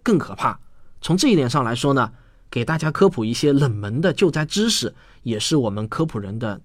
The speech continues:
职责。所以呢，我希望你能够将本期节目转发给你周围的朋友，让他们也了解一些冷门的救灾知识。因为这些知识只有在被大多数人都掌握的时候，它才能发挥最大的效力。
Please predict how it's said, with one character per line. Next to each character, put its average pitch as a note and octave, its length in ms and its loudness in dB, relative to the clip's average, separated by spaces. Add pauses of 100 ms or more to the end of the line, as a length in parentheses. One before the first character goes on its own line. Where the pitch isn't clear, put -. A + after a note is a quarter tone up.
职 A#2+ 260 -2
责。 G#2+ 280 -8 (840)
所 E3+ 160 6
以 F#3+ 80 12
呢， D#3+ 140 10
我 C#3 100 8
希 C3 160 4
望 G3 180 10
你 B2+ 100 4
能 A#2 120 0
够 D3 140 4
将 E3+ 280 4
本 A2 200 -2
期 A#3 200 4
节 C3 160 2
目 C3 240 2 (160)
转 A#2+ 220 0
发 D#3+ 220 2
给 D3 180 0
你 A#2+ 300 -2 (100)
周 D#3+ 200 6
围 A#2+ 140 6
的 B2 180 2
朋 - 260 -10
友， C3 240 2 (320)
让 E3+ 180 2
他 F3 160 2
们 E3+ 160 2
也 A2+ 140 0
了 A2+ 200 0
解 D3+ 160 0
一 G#2+ 80 -4
些 B2 320 -2 (200)
冷 C#3+ 200 2
门 G#2 220 -4
的 C#3+ 100 -2
救 D3 160 0
灾 B2+ 160 -2
知 D#3 240 -2
识。 - 240 -4 (920)
因 C4+ 140 4
为 D4+ 100 6
这 F#4 160 6
些 B3 160 2
知 B3 200 0
识 D3 220 2 (160)
只 - 140 4
有 C4+ 100 10
在 A#3 200 4
被 G#3+ 120 6
大 C#4+ 220 2
多 C#4 180 2
数 C#4 160 4
人 F3 160 6
都 C#4 220 8
掌 B2 220 2
握 D3 100 4
的 C3+ 100 4
时 B2 140 -2
候， B2+ 200 0 (200)
它 - 160 0
才 C#3+ 220 -2
能 C3 120 0
发 C3+ 200 0
挥 C3+ 180 0
最 C#3 160 -2
大 A#2 140 -6
的 G#2+ 100 -8
效 A2+ 200 -2
力。 G2+ 160 -10